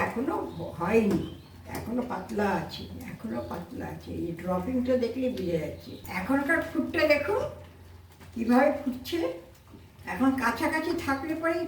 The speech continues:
ছ্যাঁকা লেগে যাবে। হুম, সেই জন্য একটু দূরে থাকাই ভালো। হ্যাঁ, আচ্ছা, এটা প্রায় হয়েই গেছে। এই দেখুন ঘনত্বটা দেখুন, এবার নামালে পরে এটা ঘন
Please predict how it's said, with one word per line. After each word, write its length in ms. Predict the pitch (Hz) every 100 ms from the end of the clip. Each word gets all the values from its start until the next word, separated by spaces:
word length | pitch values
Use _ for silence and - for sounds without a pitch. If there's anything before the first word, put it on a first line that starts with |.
| -
ছ্যাঁকা 220 | 262 220 202
লেগে 180 | 175 165
যাবে। 220 | 151 - - - -
হুম, 260 | 233 254 185 180 - - - -
সেই 120 | - 202
জন্য 120 | 262 285
একটু 140 | 285 233
দূরে 180 | 220 240 240
থাকাই 300 | 240 254 277 214 196
ভালো। 240 | 185 165 - - - 220
হ্যাঁ, 220 | 254 202 170 170 - - - - - - 85
আচ্ছা, 320 | 82 - - 85 - - - 196
এটা 160 | 202 311 -
প্রায় 300 | 202 220 - 170
হয়েই 340 | 180 226 254 202
গেছে। 300 | 185 180 - 381 - - - - - - 208
এই 80 | 185
দেখুন 220 | 175 170 165 165
ঘনত্বটা 540 | 196 226 220 254 254 247
দেখুন, 240 | 247 370 370 - - - 240
এবার 180 | 202 247 208
নামালে 360 | 196 220 247 262 262
পরে 180 | 302 - - - - - - 196
এটা 160 | 170 165 - -
ঘন 180 | - 196